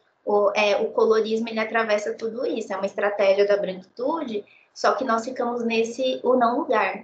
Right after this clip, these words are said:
né? Por não sermos retintas. Então, assim, se alisa o cabelo, já tem um outro lugar.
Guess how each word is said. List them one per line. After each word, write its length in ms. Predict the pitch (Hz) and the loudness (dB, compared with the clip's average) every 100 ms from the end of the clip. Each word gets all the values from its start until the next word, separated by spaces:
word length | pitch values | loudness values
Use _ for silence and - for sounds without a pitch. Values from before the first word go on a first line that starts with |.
| - | -14
né? 300 | 202 220 294 - | -10 -6 -6 -4
Por 120 | 220 208 | -4 -2
não 180 | 208 | -4
sermos 520 | 214 226 214 220 220 - - _ - | -4 -6 -6 -6 -10 -18 -20 _ -4
retintas. 800 | 220 220 - 233 262 320 254 220 | 2 2 0 -2 0 2 2 2
Então, 160 | - | 0
assim, 260 | 214 220 - - - - | -2 -2 -6 -8 -20 -14
se 120 | - | -2
alisa 360 | 220 220 240 233 | 0 0 -4 -4
o 40 | |
cabelo, 640 | - 226 202 226 269 285 247 | -4 -2 4 6 8 6 0
já 120 | 226 | -2
tem 240 | 226 220 | -4 -10
um 120 | 220 208 | -8 -8
outro 260 | 202 202 | -6 -8
lugar. 760 | 190 190 208 262 311 302 285 | -10 -6 -2 0 0 -2 -6